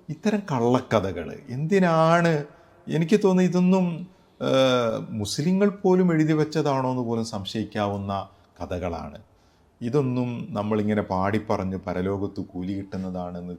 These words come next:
പൊതുജനത്തെ പഠിപ്പിക്കേണ്ടതല്ല. അപ്പോൾ ആ അർത്ഥത്തിൽ അതൊക്കെ എനിക്ക് വലിയ ഷോക്കായിരുന്നു. ഈ, കാരണം സാധാരണക്കാരൻ എന്താ വിചാരിക്കുന്നത്? "ഞങ്ങൾ ഇതൊക്കെ ചെയ്യുന്നത് ഉസ്താദുമാർ പറഞ്ഞിട്ടാണ്. ഉസ്താദുമാർക്ക് എന്തായാലും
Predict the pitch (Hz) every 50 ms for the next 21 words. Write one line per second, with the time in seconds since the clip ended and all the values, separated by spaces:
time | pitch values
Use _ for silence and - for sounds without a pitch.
0 | _ - 85 80 82 78 95 90 90 92 98 90 - 82 80 80 - - 101 -
1 | 113 113 113 110 95 90 85 78 - - - _ _ _ _ _ _ _ _ _
2 | _ _ _ _ - - - - 135 139 160 185 190 175 156 - - 156 147 -
3 | - - 156 151 147 147 - - 117 110 131 127 131 - 143 135 123 123 117 113
4 | 110 98 - 120 110 107 101 104 101 - - 95 90 87 - - 95 90 87 82
5 | 80 78 76 73 - _ _ _ _ _ _ - 107 113 107 98 110 110 104 101
6 | 95 92 92 - - - 107 113 131 147 147 - 117 117 127 135 160 170 180 180
7 | 185 180 185 180 175 170 165 156 151 151 143 127 127 120 113 104 110 104 101 95
8 | 90 82 - - - _ _ _ _ _ _ _ _ _ _ - 95 92 92 98
9 | 107 120 143 165 175 180 180 175 165 156 160 - - _ - - 107 139 135 135
10 | - 131 - - 117 110 110 117 113 113 113 107 117 117 120 - - - 104 -
11 | - - 104 107 110 120 113 110 113 113 113 107 92 90 90 90 90 - 85 80
12 | 78 - - - - - 123 139 156 165 165 170 170 185 185 180 - 170 156 151
13 | 151 151 151 143 139 139 135 135 131 127